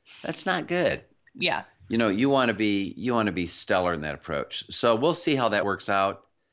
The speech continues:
Speaker 1: Um, Mark Zuckerberg was also a little slow in his response
Speaker 2: Yeah.
Speaker 1: and coming
Speaker 2: Well,
Speaker 1: out and getting ahead of it.
Speaker 2: Yeah,
Speaker 1: And
Speaker 2: well, I thought it was interesting that they made an,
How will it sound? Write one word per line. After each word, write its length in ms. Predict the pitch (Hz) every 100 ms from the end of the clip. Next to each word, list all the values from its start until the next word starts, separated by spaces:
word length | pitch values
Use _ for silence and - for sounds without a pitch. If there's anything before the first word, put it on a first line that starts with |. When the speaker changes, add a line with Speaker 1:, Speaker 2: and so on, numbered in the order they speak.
| _
Speaker 1:
Um, 420 | 95 92 90 90 -
Mark 240 | 104 107
Zuckerberg 500 | 113 110 95 95 -
was 140 | 87 98
also 200 | 95 -
a 40 |
little 180 | 95 82
slow 400 | - - 98 98
in 60 | 90
his 160 | 80
response 800 | 80 - - 120 127 123 - - _ - _ _
Speaker 2:
Yeah. 320 | - - - 196
Speaker 1:
and 100 | 101
coming 280 | - 113 104
Speaker 2:
Well, 100 | 104
Speaker 1:
out 40 |
and 60 | 90
getting 160 | 104 92
ahead 220 | 98 113
of 120 | 110
it. 220 | 110 - -
Speaker 2:
Yeah, 160 | 190
Speaker 1:
And 80 | 180
Speaker 2:
well, 100 | 190
I 40 |
thought 200 | 214 294
it 60 | 294
was 140 | 240
interesting 580 | 220 233 254 240 214 202
that 200 | 185 175
they 240 | 185 180 175
made 400 | 170 165 175 170
an, 300 | 165 156